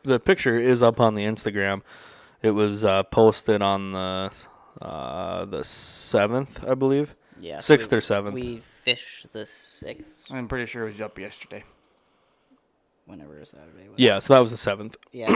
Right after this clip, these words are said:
Speaker 2: so we, we were
Speaker 1: <clears throat> Or no, Saturday was the sixth, but anyway.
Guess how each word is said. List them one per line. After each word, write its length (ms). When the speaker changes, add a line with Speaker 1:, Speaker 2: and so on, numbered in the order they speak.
Speaker 2:
so 80
we, 140
we 200
were 260
Speaker 1:
<clears throat> 80
Or 100
no, 160
Saturday 400
was 320
the 80
sixth, 480
but 140
anyway. 320